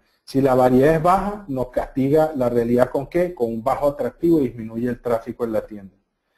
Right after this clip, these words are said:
Y si aumentamos la variedad, ponemos más cosas, ¿qué es lo que ocurre?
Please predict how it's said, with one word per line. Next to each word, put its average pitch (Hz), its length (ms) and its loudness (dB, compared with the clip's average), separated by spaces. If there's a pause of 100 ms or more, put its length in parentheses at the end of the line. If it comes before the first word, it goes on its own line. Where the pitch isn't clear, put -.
(440)
Y 143 100 4
si 143 140 2
aumentamos 147 640 0
la 160 100 4
variedad, 139 420 2
ponemos 123 380 -4
más 147 220 -2
cosas, 175 420 0 (160)
¿qué 127 80 -4
es 123 80 0
lo 147 100 0
que 147 80 -4
ocurre? 196 480 2